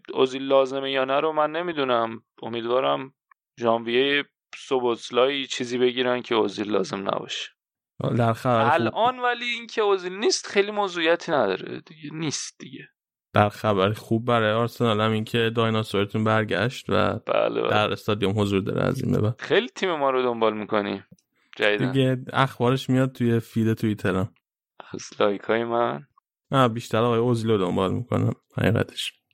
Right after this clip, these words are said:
Speaker 1: خب آقای اوزیل که بنگاه پیش بینی نتایج زده دیگه، هر بازی میاد میگه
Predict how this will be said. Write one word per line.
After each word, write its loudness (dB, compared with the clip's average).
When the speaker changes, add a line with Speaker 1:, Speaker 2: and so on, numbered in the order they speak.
Speaker 1:
خب -8
آقای 2
اوزیل 0
که 0
بنگاه 2
پیش -2
بینی 0
نتایج 0
زده 2
دیگه، -2
هر 4
بازی -4
میاد 2
میگه 0